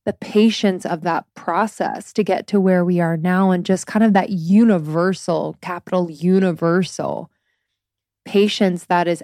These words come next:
actually so much a part of so many natural things. There's really proof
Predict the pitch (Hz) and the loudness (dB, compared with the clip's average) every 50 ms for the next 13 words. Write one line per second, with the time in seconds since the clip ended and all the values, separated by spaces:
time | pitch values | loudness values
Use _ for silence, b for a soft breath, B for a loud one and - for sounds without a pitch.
0 | - - - - 214 - - - - 220 202 185 180 170 165 165 160 156 _ _ | -10 -12 -10 -10 -10 -10 -10 -8 -4 -2 -2 -2 -2 -4 -4 -4 -6 -6 _ _
1 | _ _ _ _ _ _ _ _ _ _ - - - - 208 214 214 202 190 180 | _ _ _ _ _ _ _ _ _ _ -16 -6 0 2 2 2 4 2 0 0
2 | 180 - - 165 - - - - 185 185 190 190 - - - 180 180 175 170 165 | -2 -4 -8 -10 -10 -10 -4 -2 0 0 0 0 -2 -4 -6 -6 -4 -4 -4 -4
3 | 175 - - - 208 208 240 269 269 226 196 175 170 170 170 165 165 170 185 190 | -6 -12 -12 -8 -4 0 2 2 4 2 2 0 -4 -6 -2 0 0 0 0 -2
4 | - - - - 185 180 175 170 165 165 160 - _ _ _ _ _ _ _ _ | -6 -6 -2 2 2 4 4 2 0 -2 -4 -6 _ _ _ _ _ _ _ _
5 | _ _ _ _ _ _ _ _ _ _ _ _ _ _ _ _ _ _ _ _ | _ _ _ _ _ _ _ _ _ _ _ _ _ _ _ _ _ _ _ _
6 | _ _ _ - 214 240 254 202 175 170 - 202 196 180 - 196 226 226 220 196 | _ _ _ 0 2 2 2 2 0 -4 -4 -4 -4 -2 0 0 0 0 0 -2
7 | - - - - 254 320 302 214 - - - | -6 -8 -4 0 2 2 2 2 -2 -6 -18